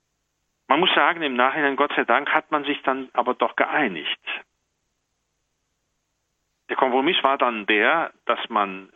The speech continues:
für die schweren und öffentlichen Sünden an der alten Disziplin festhielt, aber der neuen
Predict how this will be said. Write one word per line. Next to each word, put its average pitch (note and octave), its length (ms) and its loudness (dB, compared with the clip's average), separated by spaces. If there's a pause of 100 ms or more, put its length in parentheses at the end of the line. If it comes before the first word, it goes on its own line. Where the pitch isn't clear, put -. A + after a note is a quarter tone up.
(140)
für A2+ 120 0
die F#2+ 360 -4
schweren C#3+ 580 0
und F#2+ 260 -6
öffentlichen A2 600 -6
Sünden G#2+ 580 -4 (880)
an G#2 180 -6
der F#2+ 320 0
alten A2 380 0
Disziplin G#2 480 -4
festhielt, - 580 -4 (2500)
aber B2+ 200 2
der A#2 140 -2
neuen C#3 520 0